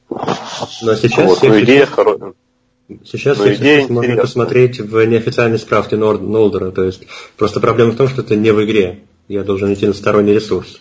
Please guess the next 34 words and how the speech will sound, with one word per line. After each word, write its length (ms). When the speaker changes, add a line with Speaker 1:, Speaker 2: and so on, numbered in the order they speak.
Speaker 1:
А 240
все 200
эти 100
существа, 340
они 140
и 40
так 160
есть, 260
к-, 180
на 640
справке 380
Нолдера. 360
Speaker 2:
Не, 200
это 220
понятно, 680
то, 140
что, 180
но 140
это 180
уже 440
игрок, 420
э, 260
сам 320
осознанно 680
идет 420
на 160
какую-то 400
сп-, 320
э, 300
то 60
есть 140
справку, 480
где 200
он, 240